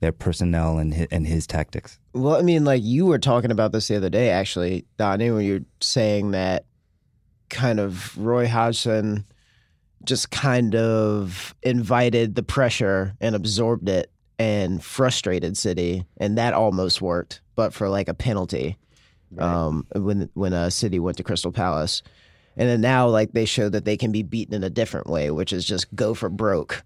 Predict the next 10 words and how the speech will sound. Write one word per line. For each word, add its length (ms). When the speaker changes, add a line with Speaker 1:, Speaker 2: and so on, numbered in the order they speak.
Speaker 2:
<laughs> 140
Like, 220
don't, 320
like, 160
just 200
reckless 380
abandon, 500
full 300
speed 300
ahead. 420